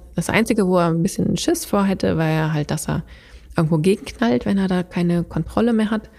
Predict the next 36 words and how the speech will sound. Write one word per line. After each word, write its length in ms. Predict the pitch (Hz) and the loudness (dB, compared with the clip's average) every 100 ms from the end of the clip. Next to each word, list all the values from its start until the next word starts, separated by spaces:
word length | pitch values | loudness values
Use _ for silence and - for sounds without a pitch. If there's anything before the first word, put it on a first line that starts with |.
| - - - - - - - - | -20 -20 -20 -20 -20 -20 -8 0
Aber 200 | 180 180 | 2 2
er 120 | 175 | 2
hat 140 | 190 | 0
jetzt 200 | 180 - | -2 -2
gemerkt 460 | 175 170 180 233 330 | 0 2 2 0 0
eben 220 | 190 185 | 0 0
auch, 340 | 175 170 - - | 0 0 -2 -4
ähm, 420 | 165 160 160 160 - - - - | -2 0 0 -2 -4 -16 -10 -4
was 160 | 175 | -2
so 100 | - | 0
die 100 | 156 | 0
ersten 300 | - 165 - | 0 -2 -2
Anzeichen 520 | - 269 - 262 254 | -2 0 -2 -2 -2
sind, 260 | 247 254 254 | 0 0 0
also 180 | 175 165 | 0 0
dass 180 | 156 - | -2 -2
sein 120 | 151 | -4
Kreislauf 500 | - 160 - 151 - | -2 -4 -2 -4 -2
weggeht. 460 | 226 - 247 - - | -2 -2 -4 -4 -4
Und 100 | 165 | -2
dann 180 | 175 180 | 0 -2
hat 140 | 190 | -4
er 240 | - 180 170 | -2 -2 0
eben 160 | 175 | 0
noch 180 | 165 - | 0 -2
Handlungsmöglichkeit, 1040 | 175 185 156 - 135 - 151 - - - - - - _ - | -2 -2 -4 -4 -6 -6 -10 -10 -12 -12 -16 -20 -20 _ -10
dass 160 | - 160 | -4 -2
er 80 | 180 | 0
sich 160 | 220 | 0
dann 160 | 220 220 | 0 0
einfach 380 | 160 151 170 165 | 0 0 -2 -4
hinsetzt, 640 | - 156 139 - - - - | 0 0 0 -4 -8 -14 -10
da 220 | - 160 170 | -2 0 0
wo 140 | 175 | 0
er 100 | 180 | 0
ist. 300 | 139 - - | -4 -6 -14